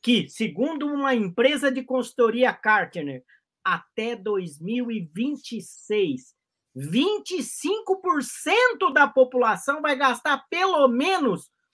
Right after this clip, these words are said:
uma hora do seu dia no metaverso. Ou seja, jogando, comprando, fazendo mídia social, sei lá o quê. Ó,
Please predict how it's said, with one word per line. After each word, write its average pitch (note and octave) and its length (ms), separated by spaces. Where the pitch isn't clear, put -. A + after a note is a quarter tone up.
uma F4+ 720
hora D#4+ 920
do C4 200
seu D#4 420
dia D4 420
no C4+ 200
metaverso. B3+ 1200
Ou F#4 160
seja, G3 440
jogando, A3+ 680
comprando, B3+ 800
fazendo C4+ 480
mídia D4 320
social, C4 560
sei D#4+ 280
lá D#4 280
o D4 160
quê. C#4+ 220
Ó, C4+ 320